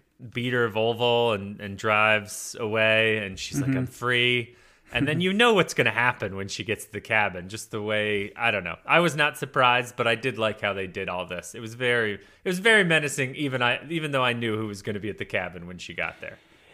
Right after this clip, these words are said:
Speaker 2: Yeah, I felt some of the stuff was just a little bit, like, laughable with, like, she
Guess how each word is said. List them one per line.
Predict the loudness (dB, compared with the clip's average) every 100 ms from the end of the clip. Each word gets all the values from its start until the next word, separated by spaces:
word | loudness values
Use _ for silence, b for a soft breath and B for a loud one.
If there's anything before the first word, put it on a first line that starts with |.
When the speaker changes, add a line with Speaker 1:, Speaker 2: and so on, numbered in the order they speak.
| b
Speaker 2:
Yeah, | 4 6
I | 6
felt | 4 2
some | 4 2
of | 2
the | 2
stuff | 2 2 2
was | 0 -2
just | -4 -4
a |
little | -4 -2 2
bit, | 2 0
like, | -4 -6
laughable | -2 0 2 0 2 0
with, | 0 -2
like, | -4 -4 -8
she | -6